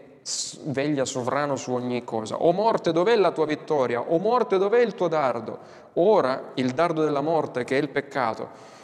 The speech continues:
e la forza del peccato è la legge, sempre dice Paolo, "ma ringraziato sia Dio che ci dà la vittoria per mezzo del nostro Signore Gesù Cristo. Perciò, fratelli miei carissimi, state saldi e incrollabili,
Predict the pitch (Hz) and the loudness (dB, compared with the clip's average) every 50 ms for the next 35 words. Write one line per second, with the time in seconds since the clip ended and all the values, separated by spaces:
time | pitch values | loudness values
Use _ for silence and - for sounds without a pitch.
0 | - - - - 139 147 151 147 - 214 226 214 196 175 175 170 - 175 160 - | -20 -10 -2 0 2 2 2 4 4 4 4 4 2 0 0 0 0 0 -2 0
1 | - 196 202 185 180 170 156 160 160 175 185 165 135 123 117 110 113 - 123 113 | 0 0 2 2 2 2 2 2 2 2 2 0 -2 -2 -4 -4 -4 -4 -4 -4
2 | - 131 117 - 123 117 - 123 113 107 113 113 123 - - - - - - - | -2 -2 0 0 0 0 2 2 0 0 0 -4 -6 -8 -8 -14 -20 -20 -20 -18
3 | - - 135 143 156 170 175 165 175 165 175 214 - 185 185 170 170 180 175 160 | -8 -4 0 2 2 2 4 2 2 2 2 2 2 2 2 2 2 2 2 2
4 | 151 165 214 196 165 - - 151 147 - - - 147 131 127 160 185 190 175 165 | 2 0 2 2 2 2 0 -2 -2 -2 -2 -4 -4 -2 0 0 0 0 0 0
5 | 156 160 156 - - 196 202 190 165 - 147 139 131 147 170 170 - - 143 143 | 0 -2 -2 -2 0 0 2 2 2 2 2 0 0 0 -2 -2 -2 -2 -2 -2
6 | 143 135 143 160 160 - - 160 160 - - 127 127 131 139 143 139 131 131 127 | 0 0 0 -2 -2 -2 -2 -2 -2 -2 -2 -2 -2 0 0 0 0 -2 -4 -4
7 | 131 143 - 202 180 - - 135 127 - 147 147 - - 208 170 - - 135 - | -4 -2 0 0 0 0 -2 -2 -2 -2 -2 0 2 2 2 2 2 0 -2 0
8 | 156 156 151 147 143 151 160 151 147 135 135 135 135 131 - - 117 117 113 - | 0 0 0 0 0 0 0 0 0 0 0 0 0 -2 -4 -6 -6 -6 -6 -6
9 | - 151 147 143 143 127 - 165 180 202 196 190 165 165 151 147 139 143 143 135 | -4 -4 -4 -2 -2 -2 0 0 0 0 0 -2 -2 -2 -4 -4 -4 -2 -2 -2
10 | 131 135 156 180 196 202 190 202 202 202 | 0 0 0 -2 -2 -2 -2 -4 -4 -4